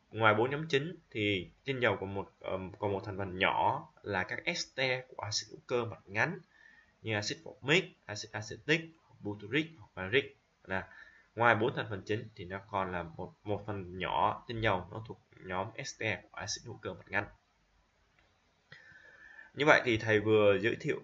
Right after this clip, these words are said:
ờ, ờ, thành phần cấu tạo của tinh dầu, phân loại cấu trúc. Thì nhắc lại, tinh dầu của mình có bốn cấu trúc chính. Thứ nhất đó là nhóm monoterpen,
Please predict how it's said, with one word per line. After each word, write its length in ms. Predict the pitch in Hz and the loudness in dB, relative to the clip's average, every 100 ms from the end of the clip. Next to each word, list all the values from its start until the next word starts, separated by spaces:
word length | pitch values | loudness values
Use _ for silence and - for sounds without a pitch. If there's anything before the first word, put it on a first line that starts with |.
| - | -2
ờ, 80 | 92 92 87 - - | 0 0 -2 -10 -12
ờ, 100 | - 90 82 - | -4 -4 -4 -12
thành 200 | - 110 | -8 -6
phần 280 | 104 104 95 | -2 -2 -2
cấu 240 | - 127 139 | -4 -6 0
tạo 200 | 110 - - _ _ _ _ _ _ _ | 0 0 -6 _ _ _ _ _ _ _
của 400 | - 78 57 104 107 - | -4 -2 0 0 -4 -12
tinh 140 | - 123 | -8 2
dầu, 200 | 117 92 | 4 4
phân 100 | 117 | 2
loại 140 | 107 - | 0 -2
cấu 120 | 101 113 | -4 -2
trúc. 200 | 170 170 | -2 -4
Thì 280 | - 98 85 - _ _ - | -6 -4 -4 -10 _ _ -4
nhắc 120 | 151 | 2
lại, 180 | 131 - | 2 2
tinh 120 | 139 | 0
dầu 180 | 120 101 | 2 0
của 80 | 87 | -2
mình 260 | 90 101 87 | 0 -2 0
có 80 | 101 | -4
bốn 340 | 110 113 151 160 | 0 0 0 -4
cấu 200 | 123 - | -6 -8
trúc 100 | 156 - | -12 -4
chính. 260 | 143 160 - _ - - - | -2 -2 -4 _ -20 -20 -8
Thứ 60 | 131 | 0
nhất 220 | 180 - - | 0 0 -6
đó 80 | |
là 260 | 156 131 85 - | -4 -4 -6 -4
nhóm 380 | 98 147 165 147 | -4 -4 -6 -4
monoterpen, 840 | 131 127 120 117 - 117 113 | 0 0 -2 -4 -2 0 0